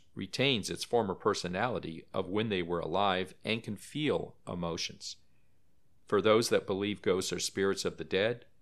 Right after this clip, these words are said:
this is the consciousness of that deceased individual.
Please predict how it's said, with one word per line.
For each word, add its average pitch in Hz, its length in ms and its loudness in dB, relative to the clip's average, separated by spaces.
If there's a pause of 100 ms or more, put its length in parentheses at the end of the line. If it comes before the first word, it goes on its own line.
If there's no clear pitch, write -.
(400)
this 135 220 4
is 151 140 0
the 135 80 -4
consciousness 127 680 0
of 85 140 -2
that 85 180 2
deceased 95 500 -2
individual. 87 640 -2